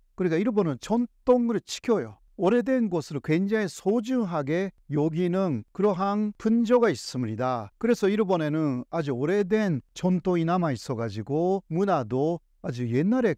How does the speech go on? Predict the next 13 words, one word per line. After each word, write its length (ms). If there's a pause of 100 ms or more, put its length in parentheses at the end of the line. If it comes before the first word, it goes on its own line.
것이 280
남아 280
있어서 800
한국 320
사람들이 540
가도 500
볼거리 440
많아요. 540
그러나 600 (280)
그 300
반대로 680 (180)
새로운 580
것을 440